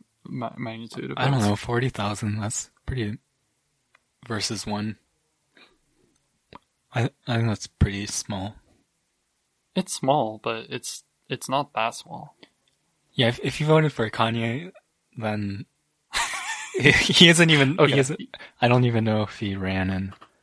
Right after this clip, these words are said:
Speaker 2: it doesn't even list him.
Speaker 1: Well, I think I, I,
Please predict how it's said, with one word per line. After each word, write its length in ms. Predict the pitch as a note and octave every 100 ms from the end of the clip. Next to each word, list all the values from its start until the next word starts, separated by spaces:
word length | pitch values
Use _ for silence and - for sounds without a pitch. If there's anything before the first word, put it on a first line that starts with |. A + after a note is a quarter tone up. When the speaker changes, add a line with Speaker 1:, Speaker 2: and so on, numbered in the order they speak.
| -
Speaker 2:
it 100 | G#2
doesn't 260 | G2 - F#2+
even 180 | F#2+
list 240 | G2+ F#2+ -
him. 220 | F#2 F#2 _ _ _ _ - _ _ _ - - - - _ _ _ _ - F3+
Speaker 1:
Well, 160 | G3+
I 60 | D3
think 200 | F3 - _ _ -
I, 220 | D3 D3
I, 240 | - C#3